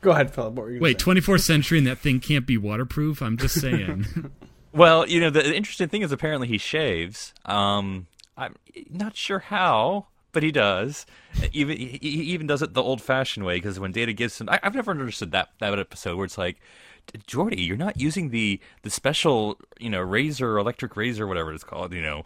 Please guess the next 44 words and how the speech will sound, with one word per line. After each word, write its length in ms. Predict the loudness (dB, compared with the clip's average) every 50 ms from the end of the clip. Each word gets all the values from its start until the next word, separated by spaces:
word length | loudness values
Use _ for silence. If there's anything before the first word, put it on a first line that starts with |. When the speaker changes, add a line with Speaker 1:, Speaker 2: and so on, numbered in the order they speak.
| -14 -16 -18 -12 -4
Speaker 3:
I've 200 | -2 -2 0 2
gave 260 | 4 4 4 4 4
you." 180 | 0 -2 0 0
And 160 | -2 -2 -2
Geordi's 240 | -2 -2 -2 -2 -2
like, 100 | -2 -2
"I 100 | -2 -2
like 140 | -2 -2 -2
to 40 | -2
do 60 | -2
it 80 | 0 2
the 60 | 2
old-fashioned 440 | 0 2 2 2 4 4 2 2 -2
way." 60 | -2
I'm 80 | 0
like, 120 | -2 -2 -2
"Look, 120 | -2 -4
if 120 | -4 -2 -2
you 100 | -4 -4
give 200 | -4 -4 -6 -4
me 120 | -2 0
a 80 | 0 2
razor 320 | 2 4 2 2 2 0
that's 260 | 0 -2 -4 -4 -6 -6
n-, 220 | -6 -6 -8 -8
modern 420 | -4 -2 0 2 2 2 2 0 -2
and 120 | -2 2
does 180 | 2 2 4 2
the 80 | 0
job 340 | -2 0 2 4 4 4 2 2
faster, 420 | 2 2 2 2 0 0 -2 -2
why 260 | 0 2 2 4 4
would 140 | 4 4 4
I 100 | 4 4
not 320 | 2 2 2 2 0 -2
use 320 | -2 -2 0 2 2 2 2
it?" 240 | 0 -2 -2 -2 -4 -4 -4 -4 -6 -6
<laughs> 220 | -6 -6 -6 -6
I 160 | 0 2 4
don't, 260 | 4 4 4 2 2 0 -2 -4 -6 -10 -14 -18 -20 -18 -20 -20 -18 -14 -12 -12 -12 -10 -4
I 120 | -2 0 0
don't 200 | 0 0 -2 -2
get 200 | -2 -2 -2 -2
that. 440 | -2 -4 -4 -8 -10 -14 -14 -14